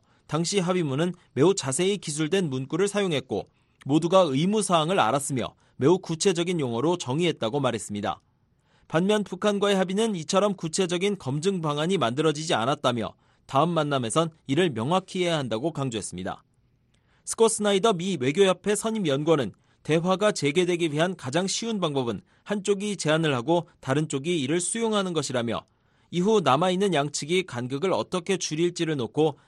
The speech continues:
만남과 논의들을 가져야 한다고 말했습니다. 스나이더 선임 연구원은 또 실무회담의 중요성을 강조하면서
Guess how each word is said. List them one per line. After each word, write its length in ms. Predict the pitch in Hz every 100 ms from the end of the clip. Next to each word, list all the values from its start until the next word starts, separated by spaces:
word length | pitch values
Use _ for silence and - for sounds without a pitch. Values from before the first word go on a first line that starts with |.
| -
만남과 560 | 117 147 170 165 185
논의들을 500 | 160 127 156 139 170
가져야 340 | 175 127 139 151
한다고 300 | 120 107 147
말했습니다. 600 | 127 110 - 101 95 - _ _ _ _ _ _ -
스나이더 440 | - 214 214 220
선임 300 | 208 208 202
연구원은 420 | 185 180 185 214 208
또 300 | 220 208 185
실무회담의 760 | 226 220 214 190 180 180 196
중요성을 560 | - 156 180 175 175 196
강조하면서 720 | 147 139 143 127 117 101